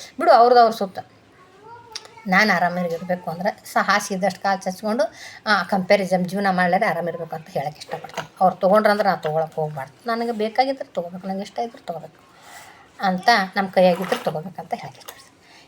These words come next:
ಈ ರೀತಿಯಾಗಿ ತಯಾರಾಗ್ತದೆ, ಅದ್ಭುತವಾಗಿ ಜೀವನ ತಯಾರಾಗ್ತದೆ. ಈ ರೀತಿಯಾಗಿ ನಡೆಯಬೇಕು ಎಂದುಕೊಂಡರೆ ಎಲ್ಲದಕ್ಕಿಂತಲೂ ಸುಲಭವಾದ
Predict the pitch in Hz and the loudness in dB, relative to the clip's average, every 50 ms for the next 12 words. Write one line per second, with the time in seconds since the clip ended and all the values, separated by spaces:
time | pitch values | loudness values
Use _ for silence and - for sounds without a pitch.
0 | - - 294 311 320 311 294 - - 269 254 233 214 202 190 196 214 220 233 233 | -8 -6 -4 -2 0 0 0 0 4 6 6 6 6 4 2 -2 0 0 0 2
1 | 233 220 190 190 185 180 180 - - 160 170 180 185 185 180 180 190 220 240 240 | 4 6 6 6 6 4 0 -2 -6 -2 2 4 6 6 4 4 4 2 4 4
2 | 226 196 185 165 170 170 190 220 214 - 151 147 - _ - 247 277 277 277 262 | 4 2 2 0 0 2 2 2 0 -2 -8 -8 -8 _ -2 -2 0 2 0 0
3 | 254 - 226 214 214 208 196 190 196 208 220 214 214 202 190 - 208 196 185 180 | 4 4 4 4 4 2 0 2 4 4 4 2 0 -4 -4 -4 -4 -2 -2 -2
4 | 185 185 190 175 175 170 185 196 202 220 247 269 269 262 269 269 262 247 254 254 | -2 -2 -2 0 0 0 0 0 0 2 4 4 2 2 2 -4 -4 0 2 2
5 | 254 262 269 262 - 202 196 190 185 190 190 185 180 | 4 4 2 0 0 -2 -2 0 4 4 4 4 4